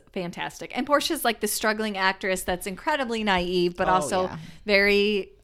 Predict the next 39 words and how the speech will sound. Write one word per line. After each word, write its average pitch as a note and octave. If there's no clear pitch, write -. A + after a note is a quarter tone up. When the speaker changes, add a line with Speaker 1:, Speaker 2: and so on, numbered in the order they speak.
Speaker 1:
earnest F#3
Speaker 2:
She F#3+
Speaker 1:
and -
Speaker 2:
means G#4+
Speaker 1:
sweet -
Speaker 2:
well. A#3+
Speaker 1:
and G3
bubbly. D#3+
Yes. C4+
Speaker 2:
Yeah. C#3
Speaker 1:
So C4+
their C4
college E4
friend, F3+
and F#3+
I'm G3
gonna B3
put -
friend G3
in F3+
quotes F3
'cause A#2+
Speaker 2:
Yep. G#3+
Speaker 1:
it's G#3
really, G3
like, C#3+
an D#3+
acquaintance F3
that E3
they D#3
kinda E3
barely F#3
know, G3
Chantel G3+
goes F#3
Speaker 2:
Weather-, E3+
Speaker 1:
missing. B3
Speaker 2:
Winterbottom, B3
Weatherbottom? A#3+